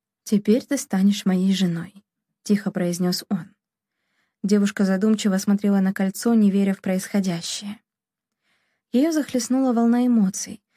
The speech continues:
но она заставила себя справиться с ними, зная, что нужно держать себя в руках, иначе чувства выдадут ее.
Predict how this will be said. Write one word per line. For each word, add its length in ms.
но 120
она 160
заставила 500
себя 240
справиться 600
с 140
ними, 280
зная, 280
что 200
нужно 300
держать 340
себя 240
в 60
руках, 520
иначе 320
чувства 400
выдадут 460
ее. 300